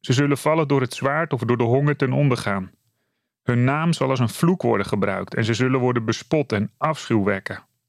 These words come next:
Ik zal hen die in Egypte wonen straffen zoals ik Jeruzalem gestraft heb, met het zwaard, de honger en de pest.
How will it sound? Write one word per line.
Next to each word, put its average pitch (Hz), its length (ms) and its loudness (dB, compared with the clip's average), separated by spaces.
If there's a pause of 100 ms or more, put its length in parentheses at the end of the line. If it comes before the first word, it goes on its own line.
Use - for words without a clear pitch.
(1080)
Ik 135 160 0
zal 123 180 0
hen 143 380 2 (340)
die 127 180 2
in 135 180 0
Egypte 143 500 0
wonen 143 300 0
straffen 156 480 -2
zoals 131 280 0
ik 127 120 -2
Jeruzalem 143 540 2
gestraft - 520 -6
heb, - 120 -14 (580)
met 113 120 0
het 120 120 -4
zwaard, 143 500 -2
de 113 120 -2
honger 120 460 0
en 117 120 0
de 107 60 0
pest. - 540 -6